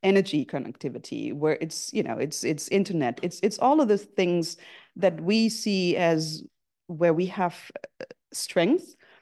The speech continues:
where the region has a lot of potential. If you look at, you know, the mobility,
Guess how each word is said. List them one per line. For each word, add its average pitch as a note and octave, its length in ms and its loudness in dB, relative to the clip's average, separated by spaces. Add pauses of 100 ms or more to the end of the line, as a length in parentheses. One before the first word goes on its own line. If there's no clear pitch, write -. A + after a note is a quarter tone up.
(140)
where F#3 120 4
the F3+ 100 6
region A3+ 500 4
has D#3+ 520 -2 (120)
a F3+ 60 2
lot F#3+ 300 4
of D4+ 160 -4
potential. D#3+ 540 -4
If - 200 -6
you B3 60 -4
look C#4+ 240 0
at, G#3 200 0
you G#3+ 120 -2
know, D3 140 0
the D#3 80 0
mobility, F#3+ 800 0